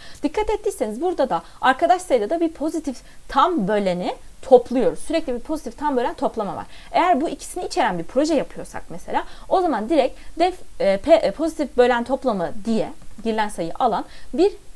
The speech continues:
e, fonksiyon tanımlayarak daha sonra ikisinde de bunları çağırarak kullanabiliriz. Mesela arkadaş sayıda yine aynı şekilde o fonksiyonu çağırabilirdik ve yine mükemmel sayıda da çağırabilirdik. Bu sayede kodumuzun okunabilirliği ve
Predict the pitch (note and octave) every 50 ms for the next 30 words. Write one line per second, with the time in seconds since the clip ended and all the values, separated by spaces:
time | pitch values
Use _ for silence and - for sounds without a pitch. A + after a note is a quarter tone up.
0 | - - - G3 F#3+ F#3+ F#3+ F#3 - - - - - - - - - E4 E4+ D#4+
1 | - - F#3 F3+ - - A3+ A3 B3+ D4+ E4 E4+ C#4 F#3+ F3 - - - - -
2 | - - - D4+ G#4+ B4+ - F#4 C4 B3+ - - - - - - G4+ G4+ G4+ G4
3 | D4 G#3 G3+ C#4 D#4+ E4 B3+ - - - - A#3 A3+ A#3+ C4+ E4+ E4+ C#4 - -
4 | - - - - - - - C4 C4 C#4 C4 B3 F#3+ F#3 C3 C3+ - - - -
5 | - - - C#4+ - - - D4 D4+ D4+ - D4 E4+ E4+ E4 - D4+ G#3 E3+ E3+
6 | F3+ A3 C4+ G#3 C4 C4+ B3+ - - F3 - F3 D3+ E3 B3+ E4+ - - - -
7 | - - D#4+ - E4+ B3 A3+ - - G3 D#3+ E3+ - - A#3+ A#3+ C4+ D4 C4+ D4+
8 | C#4 D4+ D4 B3+ E4 F4 - - - - - - C4+ D4 E4 E4+ - - - D4
9 | D#4 D#4+ D#4+ D4+ D#4+ D#4 C#4 C4+ A#3 A3 - F3+ D#3+ D#3+ D#3+ - - C4+ C#4+ D4+
10 | D4 C#4 B3+ C4 B3 D4+ - - E4+ - F4+ D#4 A#3+ F#3 F#3 - - C#4+ B3 C4+
11 | B3 G#3 G#3 - - - - C#4 D4+ C#4+ D4+ C#4 D4 D4 C4+ C#4+ D#4+ E4+ - -
12 | - - - G#3+ B3 C#4